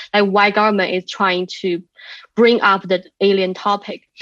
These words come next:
But I totally agree. Um, there will be more alien races rather than, like, twenty, because I heard about, uh, Galactic Federation, and also, mm, my friend, uh, just interviewed,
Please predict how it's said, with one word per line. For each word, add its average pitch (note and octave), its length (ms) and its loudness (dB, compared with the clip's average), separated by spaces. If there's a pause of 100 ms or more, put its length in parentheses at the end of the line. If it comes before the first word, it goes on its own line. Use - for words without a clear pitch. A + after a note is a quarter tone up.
(140)
But A#3+ 140 2
I A3 240 0
totally C#4 300 2
agree. F#3+ 680 -2
Um, F3+ 560 -4
there G3 160 0
will G3 240 -2
be F#3 160 -6
more F3+ 300 -6
alien F3 520 -8
races F3 460 -8
rather F3 220 -8
than, - 180 -10
like, - 220 -14
twenty, - 540 -6 (280)
because G3+ 240 0
I G3 80 0
heard G#3 240 -2
about, F3+ 240 0
uh, F3 200 -6
Galactic F#3+ 360 -4
Federation, F#3 800 -4
and F3 180 -6
also, F3+ 460 -6 (600)
mm, G3+ 320 2
my B3 160 4
friend, G#3 340 0
uh, F#3+ 280 -2
just B3+ 360 -2
interviewed, F#3 800 -4